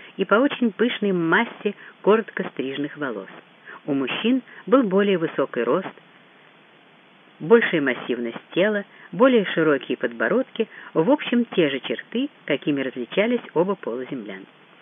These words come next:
Афре показалось, что руки чужих имеют только по четыре пальца. Соответствуя человеческим пропорциям,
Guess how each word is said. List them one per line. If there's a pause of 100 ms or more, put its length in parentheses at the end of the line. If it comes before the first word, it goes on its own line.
(380)
Афре
показалось,
что
руки
чужих (340)
имеют
только
по
четыре
пальца. (640)
Соответствуя
человеческим
пропорциям,